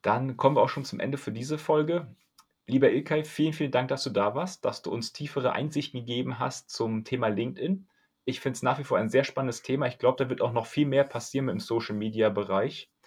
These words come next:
Und ja, dir, lieber Zuhörer, Zuschauer, vielen Dank, dass du wieder dabei warst. Und wie immer, lebe dein Leben,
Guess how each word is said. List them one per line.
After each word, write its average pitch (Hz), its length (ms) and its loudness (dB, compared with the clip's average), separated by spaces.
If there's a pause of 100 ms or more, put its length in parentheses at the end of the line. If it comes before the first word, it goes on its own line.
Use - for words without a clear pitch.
(680)
Und 113 380 6
ja, 95 340 2 (240)
dir, 139 160 4
lieber 131 240 6
Zuhörer, 139 540 4
Zuschauer, 147 760 0 (640)
vielen 135 160 2
Dank, 127 140 2
dass 131 140 -2
du 135 80 -2
wieder 120 100 6
dabei 107 460 4
warst. 160 380 -4
Und 107 220 -8
wie 98 80 -4
immer, 123 260 -2
lebe 123 260 2
dein 123 200 4
Leben, 120 400 -2